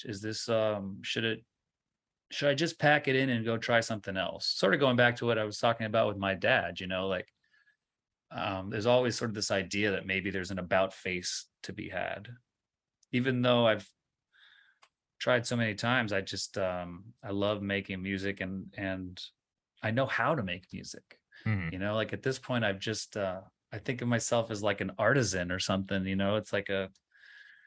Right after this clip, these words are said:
Speaker 1: a cobbler or a, a
Speaker 2: Yeah.
Speaker 1: bread, a baker or something. It's like, I've put all the time and effort into it. I know how to do this thing. And, and, um,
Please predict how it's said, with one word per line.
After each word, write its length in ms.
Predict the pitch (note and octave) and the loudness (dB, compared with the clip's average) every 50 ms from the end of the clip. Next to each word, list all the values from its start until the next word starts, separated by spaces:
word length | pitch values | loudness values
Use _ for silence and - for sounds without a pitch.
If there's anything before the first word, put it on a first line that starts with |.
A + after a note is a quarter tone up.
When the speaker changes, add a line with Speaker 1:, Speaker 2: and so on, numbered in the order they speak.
| - _ _ _ - | -20 _ _ _ -10
Speaker 1:
a 60 | - | -6
cobbler 800 | - - C#3 C#3+ C#3 C#3 C#3 C3+ C#3+ C#3 C#3 C3+ C3+ C3+ C3+ C3+ | -2 2 4 6 8 8 8 8 8 8 8 8 8 6 6 4
or 300 | B2 A#2 A2+ A2 G#2+ G#2+ | 4 4 4 4 4 4
a, 380 | G2+ G2 G2 F#2 F2+ F2+ F#2+ A#2 - _ _ _ - | 4 4 2 2 0 -2 -4 -8 -16 _ _ _ 2
a 60 | C3 | 4
Speaker 2:
Yeah. 160 | C#3 D3 B2 G2 | 6 8 8 8
Speaker 1:
bread, 280 | F#2+ C#3 D3+ G3 - - _ - | 8 8 6 4 2 -4 _ -6
a 80 | A#2+ A#2 | -6 -2
baker 760 | G#2+ B2 C3+ D3+ D#3 D3+ - D#3 D3 D3 D3 C#3+ C#3+ C#3+ C#3+ | 4 4 6 6 4 4 4 6 8 8 8 8 6 6 6
or 100 | C3 B2+ B2 | 4 2 2
something. 340 | - D3 C#3+ C#3 - D3 | 0 -2 -2 -2 -2 -2
It's 160 | C#3+ C3+ B2 - | -2 2 4 4
like, 140 | C#3+ C#3+ | 6 6
I've 180 | C#3+ C3+ B2+ - | 6 4 4 2
put 140 | - E3 E3 | 2 4 4
all 100 | D#3+ D#3 | 4 4
the 80 | C3+ | 2
time 300 | B2 - - C#3+ D3 C#3+ | 0 0 4 4 4 4
and 100 | C#3 B2+ | 4 4
effort 260 | C3+ C#3 D#3 - C#3+ C#3 | 2 2 2 2 0 0
into 300 | B2 A#2 A#2+ - A#2+ A#2+ | 0 0 0 0 0 2
it. 80 | A#2 | 4
I 80 | A#2 A2+ | 4 4
know 180 | A2+ B2 C3 | 4 2 2
how 120 | C3+ B2 B2+ | 4 4 4
to 80 | B2 | 2
do 200 | A2+ G#2 A#2 C#3 | 2 0 0 0
this 220 | D#3 B2+ G2 - - | 0 0 -2 -6 -6
thing. 280 | - F#2 F2+ F2+ F2+ | -8 -10 -8 -8 -8
And, 220 | F#2 F#2+ F#2 - - | -8 -8 -10 -10 -8
and, 380 | A2 F#2+ F#2+ F#2 F#2 F2+ F2 | -8 -8 -6 -6 -6 -6 -4
um, 460 | G2 F#2+ F#2 F#2 F#2 F2+ F2+ F2+ F#2 | -2 -2 -2 -2 -4 -6 -8 -10 -14